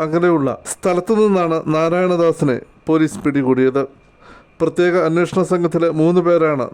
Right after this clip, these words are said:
നാരായണദാസിനെ തിരക്കി ബംഗളൂരിലേക്ക് പോയിരുന്നത്. പ്രതിയെ ഇവിടെ കൊണ്ടുവന്ന ശേഷം അറസ്റ്റ് രേഖപ്പെടുത്തും. വിശദമായ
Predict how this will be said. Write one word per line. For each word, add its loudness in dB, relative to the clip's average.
നാരായണദാസിനെ 0
തിരക്കി 0
ബംഗളൂരിലേക്ക് 0
പോയിരുന്നത്. 2
പ്രതിയെ 2
ഇവിടെ 2
കൊണ്ടുവന്ന 2
ശേഷം 0
അറസ്റ്റ് -2
രേഖപ്പെടുത്തും. -2
വിശദമായ 0